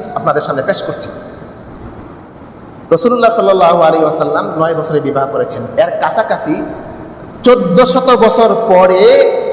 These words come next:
স্বাভাবিক যে মানুষ, ওই মানুষও নয়, দশ বছর, এগারো বছরের বালিকাদেরকে বিবাহ করেছে। তার কিছু নজির দৃষ্টান্ত আমি পেশ করছি। শরৎচন্দ্র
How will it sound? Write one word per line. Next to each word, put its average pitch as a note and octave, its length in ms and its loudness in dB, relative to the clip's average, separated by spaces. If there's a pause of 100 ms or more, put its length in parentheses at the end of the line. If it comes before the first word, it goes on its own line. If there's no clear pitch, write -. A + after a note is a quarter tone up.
(260)
স্বাভাবিক G3 480 0
যে F#3 160 2
মানুষ, D#3+ 400 -4 (120)
ওই G3+ 160 4
মানুষও A3 540 0
নয়, F#3 320 0
দশ F3+ 320 -2
বছর, F3+ 280 -2
এগারো F3+ 340 0
বছরের G3+ 380 -2
বালিকাদেরকে D#3 580 -4
বিবাহ D3+ 200 2 (100)
করেছে। D3 360 -4 (100)
তার D#3+ 180 0
কিছু - 180 -6
নজির F#3 240 0 (240)
দৃষ্টান্ত G3+ 380 -2
আমি D#3+ 180 0
পেশ D#3 160 -4
করছি। - 260 -8 (1500)
শরৎচন্দ্র F#3 920 2